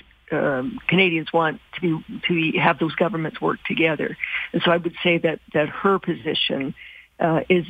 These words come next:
is sort of moving in that direction in the way that cities often do. Uh, I don't think it's a matter of saying that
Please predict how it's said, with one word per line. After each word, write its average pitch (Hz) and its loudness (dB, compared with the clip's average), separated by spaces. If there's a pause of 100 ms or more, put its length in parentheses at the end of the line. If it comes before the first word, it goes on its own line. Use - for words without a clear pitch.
is 170 2
sort 160 0
of 160 0
moving 170 2
in 151 -2
that 143 2
direction 175 2
in 220 2
the 208 2
way 185 2
that 170 -2 (120)
cities 131 -6
often - -4
do. 160 -2 (220)
Uh, 143 2
I - 2
don't 202 2
think 165 0
it's - -4
a 165 2
matter 139 4
of 139 0 (100)
saying 147 0 (500)
that 147 2